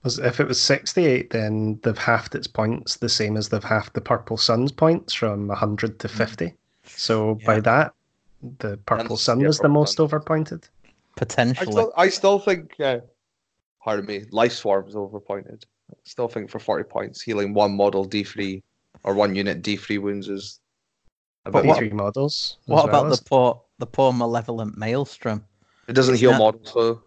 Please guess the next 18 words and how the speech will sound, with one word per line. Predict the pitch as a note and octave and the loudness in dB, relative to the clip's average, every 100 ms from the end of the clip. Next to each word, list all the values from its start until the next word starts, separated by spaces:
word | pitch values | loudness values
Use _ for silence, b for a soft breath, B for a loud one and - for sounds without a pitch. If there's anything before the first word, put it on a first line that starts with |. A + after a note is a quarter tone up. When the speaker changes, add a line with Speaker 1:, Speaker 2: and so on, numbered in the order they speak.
| A2+ | -4
Speaker 3:
uh, | A2 | -2
Nathan. | A2+ A2 A2+ A2 - | -2 -2 -6 -8 -12
It | G#2 | 0
doesn't | A2+ A2 G#2 | 2 2 0
bring | - F#2+ | -2 0
back | F#2 | 0
models. | G2 F#2+ G2 G2 - _ | 0 -2 -2 -6 -12 _
Speaker 1:
Oh. | E3 A2 F#2 F#2 - | 0 0 0 -8 -12
Speaker 3:
It | |
heals | - G2+ G2+ - - | -2 -2 -2 -4 -4
wounded | G#2+ G2 G2 F#2+ | -4 -2 -4 -2
things. | G2 F#2+ | -4 -2
Yeah, | G#2 G2 F#2 - _ | 2 4 4 -2 _
that's, | G#2 G2+ - - _ _ _ - | -4 -4 -6 -18 _ _ _ -4
if | C#3 D3 | 0 2
it | D3 | 6
did | F#3+ D3 | 6 6
what | D#3 C#3+ - | 4 4 0